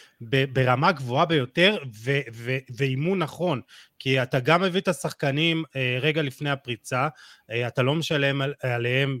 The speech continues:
בכלל, או לא משלם הרבה, אתה משפר אותם, אה, אבל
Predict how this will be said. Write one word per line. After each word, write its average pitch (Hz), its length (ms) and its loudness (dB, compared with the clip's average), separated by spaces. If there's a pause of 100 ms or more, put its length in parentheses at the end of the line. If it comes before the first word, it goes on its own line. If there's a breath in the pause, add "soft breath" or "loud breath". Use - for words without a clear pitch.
בכלל, 127 500 0
או 113 120 -4
לא 131 140 0
משלם 123 420 -6
הרבה, 113 200 -2 (440 loud breath)
אתה 131 160 -2
משפר 123 480 2
אותם, 180 440 4 (460 soft breath)
אה, 131 220 2
אבל 131 360 4